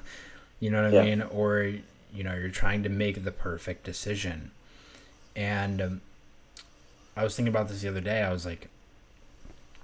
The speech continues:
Speaker 1: the dance of life may invite us to be sharp and soft at the exact same time.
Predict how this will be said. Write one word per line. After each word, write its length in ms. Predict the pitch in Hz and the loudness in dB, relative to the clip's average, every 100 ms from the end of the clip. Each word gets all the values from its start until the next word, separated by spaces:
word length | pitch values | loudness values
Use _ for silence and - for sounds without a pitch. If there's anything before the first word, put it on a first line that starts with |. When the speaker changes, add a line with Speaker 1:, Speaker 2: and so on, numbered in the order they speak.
| - - - - - - - - - - | -18 -18 -18 -20 -20 -20 -20 -20 -18 -10
Speaker 1:
the 120 | 110 | -6
dance 480 | 101 110 110 127 135 | 0 2 4 4 0
of 180 | 127 107 | -4 -4
life 560 | 101 98 104 120 - - - | 0 2 0 -2 -12 -16 -8
may 360 | 98 95 95 92 | -4 0 0 0
invite 460 | 92 87 95 101 | -2 -2 -2 -2
us 500 | 95 85 87 - - - - - - - - - | -4 -6 -6 -8 -12 -16 -20 -20 -20 -20 -20 -6
to 160 | - 107 | -4 -2
be 380 | 92 98 92 92 | -2 -2 -2 -4
sharp 540 | - - 104 104 104 - | -6 -2 0 0 -2 -8
and 220 | 98 98 | -6 -6
soft 560 | - 104 92 175 - - - - - | -4 -2 0 -2 -4 -14 -16 -16 -10
at 160 | 87 | -8
the 80 | 95 | -6
exact 460 | 92 92 90 87 - | -6 -4 -4 -4 -8
same 280 | 92 82 82 | -8 -6 -2
time. 480 | - 80 73 - | -2 -2 -10 -14